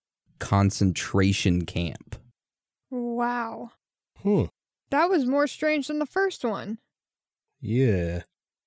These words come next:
Speaker 2: Why is apologizing and concentration camp both number two?
Speaker 1: I don't know. But the dream survey was gone. No longer on there.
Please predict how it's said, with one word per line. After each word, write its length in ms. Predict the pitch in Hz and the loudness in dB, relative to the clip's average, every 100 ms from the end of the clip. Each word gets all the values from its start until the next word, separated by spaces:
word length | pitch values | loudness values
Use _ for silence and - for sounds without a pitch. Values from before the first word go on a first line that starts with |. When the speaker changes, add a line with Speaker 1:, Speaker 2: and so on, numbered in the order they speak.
| _ | _
Speaker 2:
Why 200 | 254 285 | -4 0
is 180 | 339 302 | 0 0
apologizing 800 | 285 - 311 320 254 269 254 262 | -4 0 2 2 2 0 0 -2
and 100 | 240 | -2
concentration 720 | 226 277 247 247 262 262 247 226 | -2 -4 -4 -6 -2 -2 -2 -6
camp 300 | 233 220 - | -4 -4 -2
both 280 | 240 233 - | -2 -2 -2
number 260 | 233 220 202 | -4 -4 -6
two? 340 | - 226 208 196 _ _ - | -2 0 -2 -6 _ _ -8
Speaker 1:
I 160 | - 110 | 0 2
don't 180 | 101 92 | 4 2
know. 340 | 95 95 82 - _ _ _ _ - | 2 0 -2 -10 _ _ _ _ 0
But 260 | 110 - | 2 2
the 200 | 101 101 | 2 2
dream 520 | 92 101 - 110 143 127 | 2 -4 2 6 6 4
survey 380 | 104 92 90 | 4 4 4
was 160 | 87 92 | 4 2
gone. 520 | 92 95 101 82 73 - _ _ _ _ | 2 4 4 0 -6 -14 _ _ _ _
No 120 | 107 104 | 2 4
longer 340 | 104 101 95 | 4 4 4
on 160 | 95 90 | 2 0
there. 220 | 78 | -4